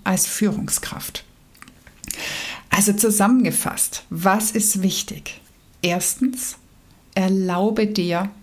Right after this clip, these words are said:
verärgert zu sein. Erlaube dir, Ärger zu spüren, Ärger wahrzunehmen, dich auch wirklich zu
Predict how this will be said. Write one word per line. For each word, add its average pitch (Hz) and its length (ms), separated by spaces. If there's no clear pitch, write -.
verärgert 160 720
zu - 140
sein. 156 460
Erlaube 175 720
dir, 240 460
Ärger 180 360
zu - 180
spüren, 269 760
Ärger 165 460
wahrzunehmen, 247 920
dich - 300
auch 165 300
wirklich 202 840
zu - 240